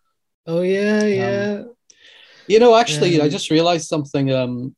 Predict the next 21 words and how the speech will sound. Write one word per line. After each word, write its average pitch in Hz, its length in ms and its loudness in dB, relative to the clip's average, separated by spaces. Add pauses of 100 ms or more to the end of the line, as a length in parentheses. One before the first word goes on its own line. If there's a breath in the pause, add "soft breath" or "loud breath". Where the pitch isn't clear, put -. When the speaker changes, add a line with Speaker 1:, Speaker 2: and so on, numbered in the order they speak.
Speaker 2:
I 139 80 -2
made 170 200 0
a 185 80 -4
note 135 240 -4
that 135 140 -2
in 131 100 -2
the 131 80 -2
last 139 260 -4
few 135 100 -8
scenes, 127 360 -6
there's 113 140 -12
been 117 340 -12
people 135 280 -4
under 120 260 -6
things. 107 440 -10
There's - 180 -12
things 131 240 -4
under 127 240 -6
things. 107 460 -10 (500 soft breath)
Like, 110 200 -6
uh, 107 400 -4